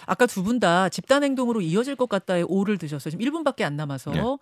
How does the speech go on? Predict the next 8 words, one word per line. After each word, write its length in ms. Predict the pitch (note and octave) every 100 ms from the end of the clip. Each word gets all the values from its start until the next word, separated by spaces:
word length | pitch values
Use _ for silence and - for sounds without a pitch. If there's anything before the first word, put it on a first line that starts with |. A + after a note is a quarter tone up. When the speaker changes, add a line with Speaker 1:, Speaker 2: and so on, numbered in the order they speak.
| - -
Speaker 1:
자, 260 | - F3 C#3
최수성 460 | - E4+ G4+ G#4 G4
님이 680 | F#4 E4 D#4+ D4 C#4 C4+ C4+
뭐 120 | A3
친문계시니까 1000 | G#3+ F4+ F4+ D4 B3 A3 - A3 - E3+
제가 140 | E3+ F3
여쭙습니다. 760 | C#3 G#3+ - D#3 C#3 D#3+ C#3 - _ - _
어, 60 | -